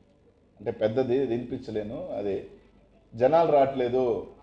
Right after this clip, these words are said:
నాయకులు రోడ్డు ఎక్కట్లేదు" అని చెప్పింది సాక్షాత్తు ఈరోజు తెలుగుదేశం పార్టీ అధ్యక్షుడిగా ఉన్న అచ్చెన్నాయుడు గారే చెప్పారు. ఏమని? "ప్రజలు రావట్లేదు,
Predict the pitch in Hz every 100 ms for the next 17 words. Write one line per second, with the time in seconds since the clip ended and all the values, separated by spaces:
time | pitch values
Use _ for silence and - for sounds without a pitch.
0 | _ - 120 139 160 127 131 123 - 110
1 | 110 107 104 110 107 123 120 - 117 117
2 | 120 127 127 135 120 120 120 110 120 123
3 | 127 127 113 113 113 107 107 117 - 117
4 | 113 107 107 156 226 - _ - 110 -
5 | - 180 156 147 135 127 165 135 - 110
6 | 104 104 98 117 113 113 110 113 113 -
7 | - - 104 147 123 107 95 98 90 95
8 | 101 87